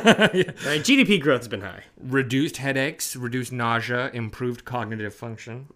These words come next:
Speaker 2: Okay.
Speaker 1: Okay. I think this is only available in Australia.
Speaker 2: Oh,
Speaker 1: So,
Speaker 2: really?
Speaker 1: go fuck yourself, I guess. I don't
Speaker 2: Okay.
Speaker 1: know.
Speaker 2: Okay, well then, I mean, but for us people of Asian descent,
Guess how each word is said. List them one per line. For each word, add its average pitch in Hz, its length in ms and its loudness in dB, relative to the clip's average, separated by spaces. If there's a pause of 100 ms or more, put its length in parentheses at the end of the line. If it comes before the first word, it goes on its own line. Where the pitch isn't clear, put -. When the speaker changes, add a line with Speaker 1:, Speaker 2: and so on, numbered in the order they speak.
(140)
Speaker 2:
Okay. 113 200 -6 (100)
Speaker 1:
Okay. 117 240 -10 (600)
I 95 100 0
think 135 180 -2
this 123 120 -8
is 113 120 -8
only 113 240 -6
available 110 500 -4
in 107 80 -6
Australia. 120 560 -8 (560)
Speaker 2:
Oh, 240 220 4
Speaker 1:
So, 214 40 6
Speaker 2:
really? 113 1040 0
Speaker 1:
go 131 160 -14
fuck 302 200 -16
yourself, - 300 -18
I - 80 -16
guess. - 320 -14
I - 60 -2
don't 185 80 4
Speaker 2:
Okay. 147 220 4 (220)
Speaker 1:
know. - 60 -4
Speaker 2:
Okay, 160 180 4
well 160 160 4
then, 165 460 2
I 143 60 -2
mean, 147 200 2
but 131 160 0
for 113 420 -2
us - 520 -4
people 120 360 -4
of 95 200 -8 (680)
Asian 185 280 -4
descent, 95 480 -12